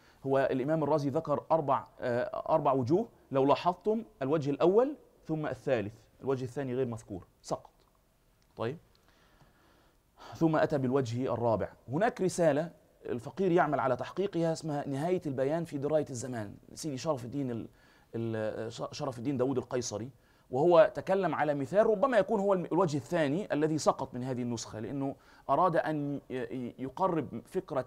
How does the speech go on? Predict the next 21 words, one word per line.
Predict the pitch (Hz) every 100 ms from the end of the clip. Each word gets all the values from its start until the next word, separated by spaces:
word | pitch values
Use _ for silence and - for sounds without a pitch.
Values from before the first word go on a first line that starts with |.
| -
الآن، | 135 - 170 208 214
فذكر | - 135 175 180 185 202 - _ _ -
ال-، | 131 127
آه، | 127 123 120 113 117 123
ال-، | 113 113 110 110 90 71 64
يعني | 98 113
قطرة | 185 185 151 139 - -
ال-، | 117 113 107 104 104 104 - _ - _ -
المطر، | 131 151 - 92 - _ _ _ 120
يعني | 110 104
أراد | 156 139
أن | 135
يقرب | 127 - 170 185 170 -
الآن، | 135 139 160 165 190 349 -
فقال: | - 185 180 160
"الآن | 160 202 226 180
بالنسبة | 185 202 165 165
إلى | 170
الزمان | 143 165 208 214
كقطرة | 180 - 226 175 165
المطر | 170 165 190 185 196